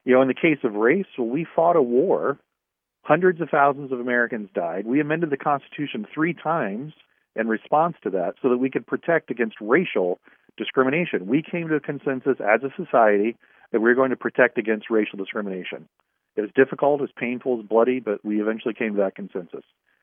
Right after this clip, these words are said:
There is no consensus like that right now when it comes to sexual orientation or gender identity. The fact that we're even having this conversation is primarily because the court system over the past quarter century or so has made a series of rulings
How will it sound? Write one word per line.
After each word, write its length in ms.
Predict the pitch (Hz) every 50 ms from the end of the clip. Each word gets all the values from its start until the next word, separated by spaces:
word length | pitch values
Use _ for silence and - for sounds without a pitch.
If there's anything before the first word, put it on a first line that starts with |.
| _ _ _ _ _ _ -
There 300 | 185 135 151 202 269 285
is 80 | 269 185
no 180 | 185 185 185
consensus 540 | - - 160 143 - 165 165 156 - 135 113 -
like 200 | 123 110 107 -
that 180 | 117 107 110 113
right 220 | 104 117 117 120 110
now 300 | 117 113 113 107 98 98
when 100 | 95 98
it 80 | 98 -
comes 180 | 120 113 107
to 80 | 104 101 -
sexual 320 | - 113 110 - - 120 110
orientation 800 | 110 104 107 107 101 - - 104 101 - - 104 101 98 95 101 -
or 120 | 104 104 104
gender 380 | - 113 110 110 101 95 95
identity. 440 | 92 85 98 95 90 82 80 78 76 _ _ _ _ _ - - _
The 60 | - 120
fact 300 | - 170 180 190 175 -
that 100 | 151 135
we're 120 | 135 139
even 160 | 139 131 123
having 240 | 127 127 123 123 117
this 100 | 110 107 _ -
conversation 840 | 120 113 104 104 98 - 131 139 151 - - 104 87 87 90 98 - -
is 100 | 110 98
primarily 580 | _ - 135 127 117 110 117 139 147 123 110 104
because 280 | 98 104 - 110 107 98 -
the 80 | 101
court 300 | - - - 170 170 - - -
system 400 | 107 - - - 117 165 202 202 _ _ _ _ _ _ _ _ _ -
over 180 | 110 113 110
the 120 | 113 117 -
past 300 | - 110 110 117 - _
quarter 300 | - 120 117 127 131 -
century 400 | - 117 107 - - 110 95 95
or 60 | 92 -
so 340 | - 95 92 92 98 117 - - - _ _ _
has 160 | - 117 113 104
made 180 | 110 117 117 117
a 60 | 117 - -
series 320 | 127 123 131 147 151 147
of 100 | 165 147
rulings 540 | 131 123 123 120 117 113 107 107 117 131 131